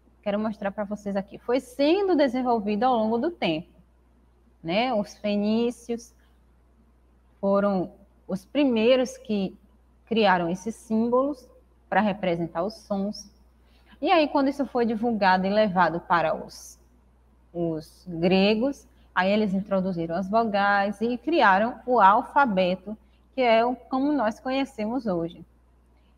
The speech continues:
E aí foi sendo desenvolvido até o, o alfabeto que nós conhecemos.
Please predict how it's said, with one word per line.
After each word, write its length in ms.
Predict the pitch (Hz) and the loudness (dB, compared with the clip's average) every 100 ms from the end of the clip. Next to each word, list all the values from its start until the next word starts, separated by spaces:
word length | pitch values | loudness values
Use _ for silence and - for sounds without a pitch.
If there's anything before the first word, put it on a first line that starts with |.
| _ _ _ - | _ _ _ 0
E 80 | 311 | 4
aí 340 | 339 277 339 | 4 4 2
foi 480 | - 277 262 320 - - - - 226 | 0 0 2 2 -2 -14 -20 -20 -20
sendo 520 | - - 285 370 330 | -12 0 4 4 4
desenvolvido 760 | 247 226 214 208 196 185 190 240 | 4 2 0 0 -2 -2 -2 0
até 640 | 285 277 247 247 302 - _ _ | -2 -2 -2 0 -2 -6 _ _
o, 360 | 226 240 277 330 - - _ _ _ _ _ - | -2 0 0 -2 -10 -20 _ _ _ _ _ 4
o 60 | |
alfabeto 480 | 320 330 240 214 226 | 4 6 4 4 0
que 140 | 226 262 | -4 -2
nós 420 | 226 220 269 - | 2 2 0 -4
conhecemos. 880 | 240 208 175 - 311 - - 190 | -4 -2 -4 -8 -12 -12 -18 -20